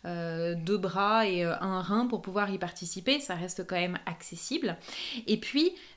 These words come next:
euh, c'est pas parce que c'est un petit salon que c'est nul. Tu vois,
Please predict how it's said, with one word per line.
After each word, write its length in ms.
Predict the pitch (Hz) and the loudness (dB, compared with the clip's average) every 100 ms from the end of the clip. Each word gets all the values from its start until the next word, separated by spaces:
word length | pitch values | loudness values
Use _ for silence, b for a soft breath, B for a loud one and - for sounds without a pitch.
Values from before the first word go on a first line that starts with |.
| - | -8
euh, 40 | 175 170 | -6 -4
c'est 200 | - 226 | -2 2
pas 140 | 262 | 4
parce 220 | 254 226 | 4 2
que 120 | - | -2
c'est 240 | 262 - 196 | 0 0 0
un 160 | 175 170 | -2 -4
petit 360 | 254 262 - 262 | -2 -2 0 0
salon 440 | 247 185 180 311 - - - - | 0 2 2 0 -2 -14 -20 -6
que 100 | 220 | -2
c'est 200 | 220 220 | 2 6
nul. 380 | 226 370 254 - - _ _ _ _ _ _ - | 6 6 4 0 -8 _ _ _ _ _ _ -4
Tu 60 | |
vois, 240 | 202 208 | 4 6